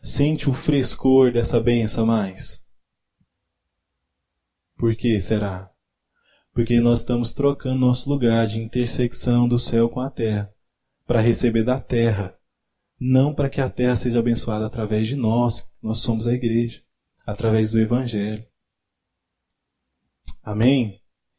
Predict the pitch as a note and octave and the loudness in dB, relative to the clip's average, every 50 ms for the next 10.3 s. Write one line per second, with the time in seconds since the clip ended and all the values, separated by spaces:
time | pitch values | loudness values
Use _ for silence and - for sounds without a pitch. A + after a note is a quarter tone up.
0 | _ _ _ _ _ A#2 A2 - C3+ C3 C3+ B2+ - - - C#3+ D3+ D#3 - - | _ _ _ _ _ -10 -2 2 2 2 4 2 0 2 4 6 6 6 4 4
1 | C#3 C#3 C3+ - - C3 A2 A2 A#2 C3+ C#3+ C#3 - - G#2+ G2+ - - B2+ B2 | 2 2 0 0 2 2 4 4 4 4 4 2 2 -2 -4 -6 -2 0 2 2
2 | C3 C3+ C3+ D3+ D3+ D3 C3+ B2+ - - C3+ C3+ B2 B2 A#2 - B2 A#2 - - | 2 4 4 4 4 4 2 0 -2 -2 0 0 0 0 0 0 -2 -2 -4 -2
3 | - - D3 D#3 E3 E3 D#3+ D3+ C#3 C#3+ C3 A#2+ A2+ B2+ C3 C3 B2 B2 A#2+ A#2+ | 0 2 4 4 4 4 2 2 2 2 2 2 2 2 0 2 2 0 0 0
4 | A#2+ - - C#3+ B2+ B2 - C3 A#2 A2+ A#2+ C3 C3+ C3+ B2+ A#2 B2 A#2+ A2+ B2+ | 0 0 0 -2 -2 0 0 2 4 6 6 6 6 4 4 2 0 0 2 2
5 | B2 A#2 A#2 B2 C3 C#3+ C#3 - C#3+ C#3 C3 B2+ - B2+ B2 A2+ A2+ D3 D3 C3+ | 2 4 4 2 2 2 2 2 2 2 2 2 2 2 2 2 2 0 0 0
6 | - - B2+ C#3+ D#3+ E3+ - - - - - - _ - - - - - _ - | 0 2 2 4 4 4 2 0 -4 -10 -12 -16 _ -20 -20 -20 -20 -12 _ -6
7 | G#2 - - A#2 A#2 A#2+ B2 B2 - A#2+ A#2+ A#2 A2+ - - A#2+ A#2 B2 B2+ A#2 | -2 0 0 2 2 2 0 0 0 0 0 0 0 0 0 2 2 2 2 2
8 | A#2+ A#2+ A#2+ A#2+ - C3 B2+ - - C#3 C3+ - - - - A2+ G#2 G2 G2+ G2 | 0 0 0 -2 -4 -6 -4 -2 -2 -2 -2 -2 -4 -4 -2 -2 -2 -2 -4 -6
9 | G#2+ G#2+ - - A2 G#2+ G#2+ A2+ B2+ C3+ C#3+ D#3 - - C#3 C3+ D3 D3+ - A2 | -6 -6 -4 -2 0 2 2 2 2 0 -2 -4 -6 -6 -6 -6 -8 -8 -6 -6
10 | G2 F#2+ F#2 F#2+ F#2 | -6 -6 -6 -8 -10